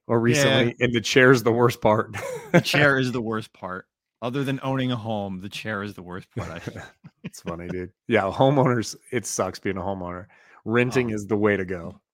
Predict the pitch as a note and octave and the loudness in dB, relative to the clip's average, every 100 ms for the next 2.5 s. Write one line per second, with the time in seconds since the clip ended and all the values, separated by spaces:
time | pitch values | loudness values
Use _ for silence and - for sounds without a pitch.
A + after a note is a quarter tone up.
0 | _ _ - G#2 F2 F2 G2 G#2+ G2+ G#2+ | _ _ -12 -8 -6 -8 -8 -8 -6 -6
1 | G2+ G2 F#2 F2+ F2 F2 - F#2 F2+ F2+ | -6 -8 -8 -10 -10 -12 -14 -14 -10 -10
2 | F2 F2 F2+ F2 | -10 -10 -12 -14